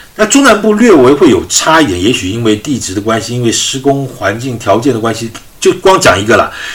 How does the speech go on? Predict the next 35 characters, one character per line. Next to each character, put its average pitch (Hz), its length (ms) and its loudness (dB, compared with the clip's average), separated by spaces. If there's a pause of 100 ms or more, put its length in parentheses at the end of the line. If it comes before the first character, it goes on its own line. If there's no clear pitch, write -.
你 107 120 -6
台 123 220 0
北 - 160 0
就 135 80 -2
一 139 80 -2
天 156 180 0
到 131 80 2
晚 82 100 -2
下 107 340 2
雨 73 240 -6
啦。 - 180 -14 (380)
哦， 104 200 2
那 139 60 0
中 180 180 0
南 131 160 2
部 113 220 0
艳 131 240 0
阳 104 220 -2
高 120 220 2
照， 110 200 0
它 143 120 -2
的 135 60 0
施 - 220 -4
工 160 120 -2
期 113 160 -6
可 101 140 -6
能 87 140 -8
就 123 100 -2
会 - 80 0
比 - 100 -4
较 85 120 -8
顺、 117 440 0
比 87 60 -12
较 98 80 -4 (100)
短 - 240 -6